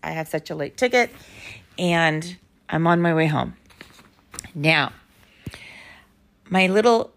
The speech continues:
uh, seatmates, they were both very polite men, uh, very polite men. But the one on the aisle, his name is, his name was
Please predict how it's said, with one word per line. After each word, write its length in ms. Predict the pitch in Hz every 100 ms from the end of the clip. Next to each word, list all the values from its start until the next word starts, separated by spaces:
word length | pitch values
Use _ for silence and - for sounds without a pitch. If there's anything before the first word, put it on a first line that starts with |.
| _
uh, 340 | 202 185 170 160
seatmates, 1080 | - - 359 370 175 156 - - - - - _
they 100 | 220
were 120 | 220
both 320 | 190 233 226 -
very 400 | 196 294 294 226
polite 480 | - 180 151 -
men, 300 | 160 139 135 -
uh, 60 | - - _ -
very 240 | 202 214
polite 340 | 202 165 143 -
men. 220 | 147 160 - - - _
But 140 | 196 190
the 80 | 220
one 180 | 269
on 100 | 311
the 120 | 262 -
aisle, 280 | 202 170
his 220 | 185 208 190
name 480 | 208 208 214 196 - -
is, 340 | 180 160 156 - _ _
his 180 | 196 190
name 140 | 220 202
was 180 | 170